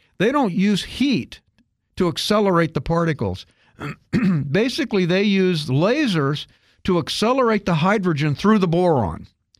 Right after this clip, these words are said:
And then occasionally, a hydrogen atom will strike a boron atom, and once it strikes the boron atom, it's accelerated at such a high speed that it char-, that it causes a fusion chain reaction.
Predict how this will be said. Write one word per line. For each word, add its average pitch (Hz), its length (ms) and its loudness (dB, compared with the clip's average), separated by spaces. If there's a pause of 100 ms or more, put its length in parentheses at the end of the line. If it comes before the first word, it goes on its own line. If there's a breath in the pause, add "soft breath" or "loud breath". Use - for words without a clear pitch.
(440)
And 180 140 2
then 208 80 4
occasionally, 196 1160 0
a 143 100 0
hydrogen 147 920 -2 (380)
atom 190 500 0 (180 loud breath)
will 156 200 0
strike 233 540 -2
a 196 60 0
boron 135 800 0 (300)
atom, 147 440 0 (720)
and 175 160 2
once 240 220 2
it 220 80 -2
strikes 220 360 -2
the 180 80 0
boron 196 520 2
atom, 131 440 -2
it's - 260 -6
accelerated 226 640 -2
at 165 100 -4
such 226 260 -4
a 196 80 0
high 190 200 0
speed 180 640 -2 (260 soft breath)
that 170 160 0
it - 120 -8
char-, - 580 -2
that 151 160 -2
it - 100 -8
causes 165 440 0
a 156 60 -2
fusion 165 520 -2
chain 160 320 -2
reaction. 131 640 -4